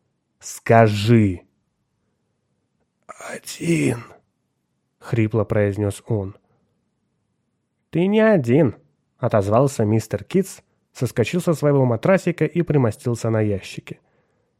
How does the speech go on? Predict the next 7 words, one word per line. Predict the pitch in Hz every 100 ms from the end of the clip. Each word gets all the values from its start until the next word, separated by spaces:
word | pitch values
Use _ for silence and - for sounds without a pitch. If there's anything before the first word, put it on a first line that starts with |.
| _ _ _ _ _ -
"Я | 156 180
с | 170
тобой!" | - 190 185 123 95 - _ _ _ _ _ _ _ _ _ _ _ _ _ _ -
И | 110
вот | 135 185
уже | 233 226
нет | 220 247 247